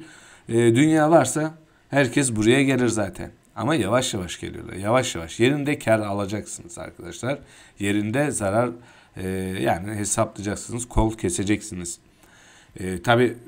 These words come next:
bi-, bakın o arkadaşların izlediği YouTuber'ler ne demişlerdi? Elli iki bin. Bakın elli iki bin de bundan, e, üç ay önce, iki ay önce ne dediler? Üç ay önce. Doğru. Üç ay önce.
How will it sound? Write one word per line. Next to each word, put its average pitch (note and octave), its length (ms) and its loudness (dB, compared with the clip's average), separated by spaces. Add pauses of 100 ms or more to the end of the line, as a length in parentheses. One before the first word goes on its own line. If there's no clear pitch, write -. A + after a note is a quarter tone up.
bi-, G#2 260 -6 (300)
bakın A2+ 340 0
o A2+ 160 -4
arkadaşların B2+ 680 4
izlediği A#2+ 640 4
YouTuber'ler A#2+ 760 4
ne C#3 120 2
demişlerdi? G#2 560 -2
Elli G#2+ 340 2
iki A#2 220 2
bin. F2+ 240 0 (220)
Bakın G#2+ 300 -2
elli B2+ 300 4
iki D3 200 0
bin G#2 180 0
de F#2 120 -8
bundan, A#2 360 2 (540)
e, G2 220 -2
üç B2+ 360 2
ay G2+ 160 4
önce, F#2 300 0
iki A#2+ 240 0
ay G#2+ 120 4
önce A2 360 -4 (600)
ne D3+ 140 6
dediler? B2 380 4 (360)
Üç E3+ 180 4
ay A#2 140 2
önce. F#2+ 240 -6
Doğru. D3 260 2
Üç E3+ 220 -2
ay C#3+ 120 0
önce. G2 320 -4